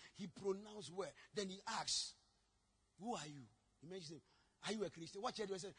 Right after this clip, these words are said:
"No, I'm a Muslim." He said, "Oh, don't worry. God is not a respecter of person. When it rains, it falls on the Muslim and on the Christian." Many years after, what a Christian was supposed to become,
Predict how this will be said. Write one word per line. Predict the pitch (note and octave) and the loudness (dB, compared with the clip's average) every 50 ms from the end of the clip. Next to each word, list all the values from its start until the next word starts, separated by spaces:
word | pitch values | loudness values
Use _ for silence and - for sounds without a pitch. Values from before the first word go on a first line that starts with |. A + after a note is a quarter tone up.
| - - | -10 -4
"No, | F3+ G3+ | -2 -2
I'm | F3+ E3+ E3 | -2 -2 -2
a | D#3 | -4
Muslim." | D3+ D#3+ F3 E3 - - C#3+ B2 G#2+ - | -2 0 0 0 0 -2 -4 -8 -10 -8
He | C#3 | -2
said, | C3 B2 F#3 | 0 2 4
"Oh, | F3 D#3+ | 2 2
don't | D3 E3+ F3 | 2 0 0
worry. | E3 D3 B2+ - - - - | 0 -2 -4 -6 -10 -4 2
God | - F#3+ F#3 | 4 4 4
is | E3 - | 4 2
not | F3 E3+ | 0 0
a | D#3 | 2
respecter | D3+ - - D#3+ D#3 - E3+ | 2 0 0 -2 -2 0 0
of | D3 B2+ | 0 0
person. | - C#3 C#3 B2+ - A#2 A2 - - _ _ _ _ _ _ _ _ _ _ _ - | 0 0 2 2 0 0 -2 -10 -20 _ _ _ _ _ _ _ _ _ _ _ -2
When | C3+ F#3 G3 | 0 2 2
it | F#3 D#3+ C#3 A#2 D#3 D3+ | 2 0 -2 -4 -2 0
rains, | E3 E3+ D#3+ C#3 B2 A2+ - - - - - - | 2 2 2 0 0 0 0 0 0 -2 -4 -6
it | - C#3 C3 | -6 -4 -2
falls | - F3+ F3+ D#3+ | 2 4 4 4
on | D#3 C#3+ | 4 4
the | C#3+ | 2
Muslim | C3+ C#3+ D#3+ E3+ E3 - F3 F3 F3 E3+ - - - - _ - | 2 4 4 2 2 4 2 2 2 0 -4 -14 -20 -16 _ -8
and | C#3+ C#3+ | -6 -6
on | C3+ B2+ | -4 -4
the | C3 B2+ | -4 -4
Christian." | - - C#3 C3 - - C3+ B2 A2+ - _ _ _ _ _ _ _ - - - - - | -4 -6 -6 -6 -6 -6 -8 -14 -18 -20 _ _ _ _ _ _ _ -20 -20 -18 -8 -2
Many | E3+ A#3 C#4 C#4 C4+ C#4 | 0 0 2 2 2 2
years | C4 A#3+ A#3 A3+ G#3+ G#3+ - - - | 2 4 2 2 2 2 0 0 0
after, | F#3+ F#3+ F3 D#3+ - - F3+ D#3 - - _ _ _ _ _ _ _ _ _ _ _ _ - - - | -4 -8 -10 -10 -12 -12 -12 -12 -14 -20 _ _ _ _ _ _ _ _ _ _ _ _ -20 -16 -2
what | G3+ B3 C4 - | 0 2 2 2
a | G#3 F3 | 0 -4
Christian | - - G3 G3 - - G#3+ G3+ | -4 -4 -6 -6 -6 -6 -6 -6
was | F3 D#3 | -6 -8
supposed | - D#3 - - F#3 C#3 | -10 -10 -10 -10 -10 -10
to | A#2+ C#3+ | -10 -12
become, | C#3+ - - D#3+ D3+ C3 | -14 -14 -14 -16 -18 -16